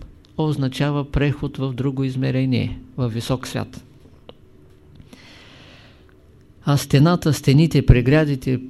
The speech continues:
препятствията означават заблуждение. Така. Значи, „И тя ме отведе. В особена тъмнина аз видях странното.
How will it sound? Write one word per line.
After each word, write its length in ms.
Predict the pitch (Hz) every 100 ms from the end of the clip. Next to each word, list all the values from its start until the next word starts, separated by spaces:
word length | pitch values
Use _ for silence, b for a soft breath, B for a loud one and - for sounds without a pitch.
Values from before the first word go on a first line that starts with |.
| -
препятствията 680 | - 127 147 147 - 147 139
означават 760 | 147 135 120 123 135 135 131 -
заблуждение. 800 | 131 135 131 123 127 113 101 104 - - - -
Така. 300 | 135 131 - - B B B B B B B B - - _ -
Значи, 300 | - 151 -
„И 220 | 123 120 123
тя 160 | 165
ме 120 | 170
отведе. 520 | 165 - 156 131 107 - - - -
В 160 | 131 -
особена 600 | 127 - 180 185 175 170
тъмнина 580 | 175 165 160 156 165 165 - - - _
аз 220 | 147 156 -
видях 560 | 135 131 151 147 - -
странното. 840 | - - 151 156 151 131 117 107